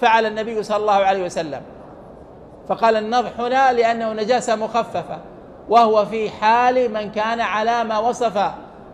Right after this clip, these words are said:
علي رضي الله تعالى عنه من كونه كثير المذي. أما الذي لا يخرج معه المذي إلا قليلا فإنه يجب عليه الغسل، الغسل. والأقرب والله تعالى أعلم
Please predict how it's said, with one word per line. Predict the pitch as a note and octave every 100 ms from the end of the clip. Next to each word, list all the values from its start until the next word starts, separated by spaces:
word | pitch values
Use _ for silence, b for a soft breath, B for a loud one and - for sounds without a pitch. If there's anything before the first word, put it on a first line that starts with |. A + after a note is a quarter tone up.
| - - - - D3+
علي | G3 A#3 A3
رضي | G#3+ G#3+
الله | A3 G3+
تعالى | G3+ F#3+ G#3
عنه | G#3 C4+ G#3+ - -
من | G#3 G#3
كونه | B3 A#3+ A#3 A3
كثير | A3+ G3 A#3+ A3+
المذي. | A3 A#3+ F#3+ - - - - - - - - A3+
أما | B3 A#3
الذي | A3 A3+ A3+ G#3+ G3 - - - - - -
لا | G#3 A#3+
يخرج | A#3+ A3 G#3
معه | A3+ G#3+
المذي | A3 A3 A#3+
إلا | A3+
قليلا | A3+ A3+ A#3+ G#3+ A#3
فإنه | G#3 A3+ A3+ G#3+ A#3 F3 - -
يجب | G#3 A#3+ G#3+ F#3+
عليه | G3+ G3+
الغسل، | G3+ G3+ - - F#3+
الغسل. | F#3 F#3+ - - - - - - - - - - - - - - - - - - - - - - - - - - - - E3+
والأقرب | G#3 G#3 G#3 A3+ G#3+ G#3+
والله | A3 A3 G3+
تعالى | G3 G3+ G3+ G3
أعلم | F#3 F#3 A#3